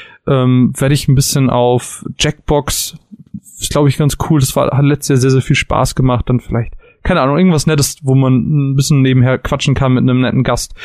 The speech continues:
Mal schauen. Ähm, das werd ich, äh, werd ich mich die Tage mal ransetzen, das ein bisschen zu planen. Wird auf jeden Fall ein sehr, sehr schönes Event. Würde mich freuen, wenn da viele von euch einschalten. Ähm, dann feiern wir meinen Geburtstag zusammen im Internet. Das wird ganz, ganz toll.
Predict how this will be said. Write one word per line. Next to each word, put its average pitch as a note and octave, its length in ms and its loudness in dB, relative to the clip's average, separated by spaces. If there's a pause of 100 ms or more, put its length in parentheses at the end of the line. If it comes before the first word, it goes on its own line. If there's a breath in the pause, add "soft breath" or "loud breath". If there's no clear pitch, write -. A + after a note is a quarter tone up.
(260 loud breath)
Mal F#3+ 260 2
schauen. F#3 460 2 (280 loud breath)
Ähm, D#3+ 220 2
das D#3+ 360 -2
werd F#3 120 2
ich, - 220 0
äh, C#3 240 2
werd D#3+ 140 2
ich D3 80 2
mich E3 140 4
die D3+ 100 0
Tage C#3+ 260 2
mal C#3+ 160 2
ransetzen, C#3 380 2
das B2+ 140 0
ein C3+ 60 2
bisschen B2 180 0
zu C#3+ 120 0
planen. D3+ 360 0 (220 loud breath)
Wird A3+ 140 2
auf B3 120 2
jeden G#3+ 120 4
Fall F#3+ 160 0
ein D#3+ 60 2
sehr, E3+ 140 2
sehr E3 100 2
schönes D#3+ 320 0
Event. C#3 260 0
Würde E3+ 160 4
mich E3 160 2
freuen, C#3 260 0
wenn C3 120 0
da C3 80 2
viele G#3 240 2
von E3 160 -2
euch D#3 160 -2
einschalten. B2+ 600 -2 (380 loud breath)
Ähm, B2 180 2
dann B2+ 100 2
feiern F#3+ 320 2
wir E3+ 80 4
meinen C#3 240 2
Geburtstag B2+ 540 0
zusammen A#2+ 360 2
im B2+ 140 2
Internet. G#2+ 440 -4
Das - 140 -8
wird C3+ 200 -2
ganz, C3+ 260 -2
ganz A#2+ 240 -2
toll. A2+ 340 0